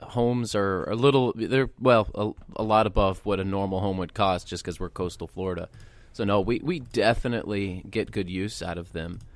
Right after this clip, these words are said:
Speaker 2: Um,
Speaker 1: What do
Speaker 2: we have
Speaker 1: you have in 'em? Like, staff?
Speaker 2: Yeah, we have two staff. So part of their pay package
Speaker 1: Mm-hmm.
Speaker 2: is, uh, free, free rent, basically. So
Speaker 1: Sure.
Speaker 2: it, it enables us to pay people more
Speaker 1: Mm-hmm.
Speaker 2: without paying them more, um, because they get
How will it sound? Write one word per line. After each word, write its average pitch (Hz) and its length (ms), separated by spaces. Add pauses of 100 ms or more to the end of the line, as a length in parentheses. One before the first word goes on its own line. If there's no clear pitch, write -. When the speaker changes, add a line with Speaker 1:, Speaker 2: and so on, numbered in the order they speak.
(200)
Speaker 2:
Um, 135 80
Speaker 1:
What 151 140
do 156 60
Speaker 2:
we - 20
have 120 100
Speaker 1:
you 131 60
have 113 160
in 127 160
'em? 107 200
Like, 101 200
staff? 107 340 (280)
Speaker 2:
Yeah, 151 160
we 160 100
have 156 120
two 233 140
staff. 107 380
So 123 220
part 131 280
of 131 160
their 113 300
pay - 320
package 110 800 (240)
Speaker 1:
Mm-hmm. 107 260
Speaker 2:
is, 92 480 (160)
uh, 87 300 (160)
free, 147 340
free 151 320
rent, 87 460 (160)
basically. - 500
So - 120
Speaker 1:
Sure. 107 160
Speaker 2:
it, - 60 (280)
it 131 80
enables 135 380
us 117 260
to 104 360 (120)
pay 127 180
people 117 260
more 98 360 (360)
Speaker 1:
Mm-hmm. 101 300
Speaker 2:
without 104 340
paying 92 240
them 87 120
more, 85 280 (500)
um, 85 400
because - 200
they 85 80
get 78 180